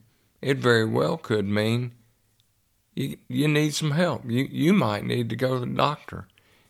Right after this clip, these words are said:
and get them to check your blood work. Do you do that on an occasional basis?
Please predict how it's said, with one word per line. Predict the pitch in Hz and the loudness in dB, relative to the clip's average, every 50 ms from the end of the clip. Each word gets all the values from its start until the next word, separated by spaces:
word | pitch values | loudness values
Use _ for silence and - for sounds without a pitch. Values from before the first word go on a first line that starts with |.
| _ _ | _ _
and | - 104 104 | -6 -2 2
get | 113 113 113 117 | 2 2 2 2
them | 131 120 117 113 | 2 2 2 0
to | 113 | -2
check | 117 - 127 120 117 - | 0 0 0 0 2 0
your | 123 110 | -4 -6
blood | 110 123 135 139 127 - | -4 -2 -2 -2 -2 -2
work. | - 82 76 67 - - _ _ _ _ _ _ _ _ _ _ _ _ _ _ _ _ _ | -4 -4 -4 -4 -8 -12 _ _ _ _ _ _ _ _ _ _ _ _ _ _ _ _ _
Do | - 98 | -2 0
you | 95 95 | 0 2
do | 101 110 117 | 2 2 2
that | 113 123 123 120 120 | 2 2 0 0 0
on | 120 117 117 113 | 0 0 0 0
an | 104 98 95 92 90 90 87 - _ _ _ _ _ _ _ _ _ _ _ | 0 0 0 -2 -2 -4 -6 -10 _ _ _ _ _ _ _ _ _ _ _
occasional | - 120 117 123 123 117 123 117 110 104 101 98 95 92 - _ _ _ _ _ | -2 0 0 2 0 0 0 0 0 0 0 -2 -4 -8 -10 _ _ _ _ _
basis? | - 104 120 127 - - 165 147 147 - - - | 2 2 2 2 0 -2 -4 -6 -6 -8 -12 -16